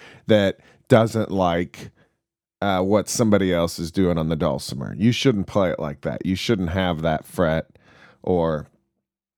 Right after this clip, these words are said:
you should have this fret, or whatever. It's a whole bunch of shoulds, basically, which really may not be a problem, but let's say it is.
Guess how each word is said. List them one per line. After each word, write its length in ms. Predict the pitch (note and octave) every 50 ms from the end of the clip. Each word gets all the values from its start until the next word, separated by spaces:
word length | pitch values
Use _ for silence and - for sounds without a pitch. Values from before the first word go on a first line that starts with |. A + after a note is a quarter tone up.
| _ _
you 180 | F#2+ G#2 A2
should 460 | G2+ - - - - F#2+ F#2+ F#2+ F2+ E2
have 300 | E2+ F#2 E2 D#2+ D#2 E2+
this 240 | F2+ E2+ E2 -
fret, 360 | - - - F#2+ F2 E2 D#2+ -
or 140 | - G2+ G#2+
whatever. 580 | A#2+ B2 B2+ B2 G#2 E2 D2 C#2+ C2+ A#1 B1
It's 180 | A#1 - G2 -
a 60 | A2+ G2+
whole 200 | G#2 D#3+ E3+ D3
bunch 260 | A#2+ A#2+ A2 - -
of 80 | E2
shoulds, 600 | - - - - A#2 G#2+ G2 G2+ G#2+ G#2+ A2+ A2
basically, 640 | A#2 A#2 A2+ A#2 A#2 - - A2+ - - B2 B2 A#2+
which 340 | G#2+ G#2 G#2 F2 - - - _ _ _ _ _ _ _ _ _ _ _ _ _ _ _ _ - _ _ _ _ _ -
really 280 | A#2 B2+ A#2+ G#2 F#2
may 180 | F2 F2 E2+ F2
not 220 | E2+ F2 F2 -
be 100 | - F#2
a 60 | D#2+ D#2
problem, 480 | - - G#2 G#2 F#2+ D#2+ F2 F#2 F#2+
but 120 | F#2 F#2+ F#2
let's 220 | A2+ A#2+ A2+ -
say 360 | - - - G2+ F2+ F#2 F2+
it 80 | F2+ F2
is. 440 | A2 A#2 G#2+ F2+ F2 E2+ E2 - -